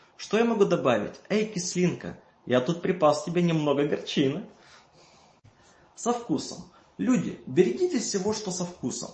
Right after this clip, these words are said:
Напиток со вкусом лимона. Да ну! Сообщите, если вам удастся обнаружить там хоть самую занюханную молекулу с лимонного дерева.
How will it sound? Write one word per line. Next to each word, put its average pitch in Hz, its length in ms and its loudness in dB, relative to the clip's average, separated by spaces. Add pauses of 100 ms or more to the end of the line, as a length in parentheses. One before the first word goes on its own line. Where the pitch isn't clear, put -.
(140)
Напиток 262 520 -4
со - 120 -6
вкусом 175 500 -4
лимона. 123 600 -4
Да 175 100 4
ну! 185 320 0 (340)
Сообщите, 196 640 -2
если 131 260 -2
вам 131 200 0
удастся 156 400 -2
обнаружить 127 560 -4
там 175 240 2
хоть - 180 -6
самую 190 480 0
занюханную 135 560 0
молекулу 123 540 2
с - 100 -8
лимонного 117 540 -2
дерева. 110 500 -4